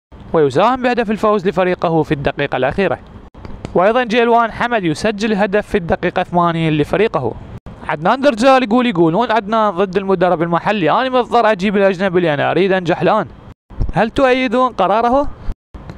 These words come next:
يوم أمس المهاجم العراقي علي الحمادي تألق في المباراة وسجل هاتريك، وقاد نادي ومبلدون للفوز على ترانمير بأربعة أهداف مقابل هدف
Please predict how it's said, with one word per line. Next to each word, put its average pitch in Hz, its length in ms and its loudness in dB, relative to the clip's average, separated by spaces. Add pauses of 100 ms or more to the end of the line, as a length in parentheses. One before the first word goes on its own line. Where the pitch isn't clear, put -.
يوم 214 220 2
أمس 254 260 -2
المهاجم 170 440 0
العراقي 226 340 2
علي 214 100 2
الحمادي 208 420 0
تألق 214 440 2
في - 80 -6
المباراة 202 480 4
وسجل 170 420 0
هاتريك، 185 400 0
وقاد 175 360 2
نادي 214 260 0
ومبلدون 190 400 0
للفوز 180 380 0
على 170 280 0
ترانمير 165 500 0
بأربعة 151 520 0
أهداف 156 340 0
مقابل 151 400 0
هدف - 320 -2